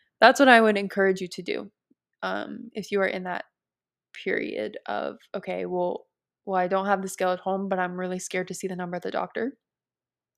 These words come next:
Um, and I think there is a point too where you do feel very strong and stable in your foundation, and it may be scary to see that number, but you are at a place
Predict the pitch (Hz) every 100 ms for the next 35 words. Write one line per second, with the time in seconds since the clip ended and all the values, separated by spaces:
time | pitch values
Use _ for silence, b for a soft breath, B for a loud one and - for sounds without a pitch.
0 | - 208 196 202 202 208 202 196 190 190
1 | 196 202 - 202 262 233 190 190 190 B
2 | B B B B - 214 196 202 202 202
3 | 202 202 202 196 190 - 190 190 196 196
4 | - 190 190 196 196 - 185 190 185 185
5 | 185 180 185 214 233 254 277 b b _
6 | - 196 190 190 - 185 185 190 185 -
7 | - 185 180 185 202 - 226 226 220 220
8 | 254 269 226 208 190 - 180 180 190 -
9 | 185 185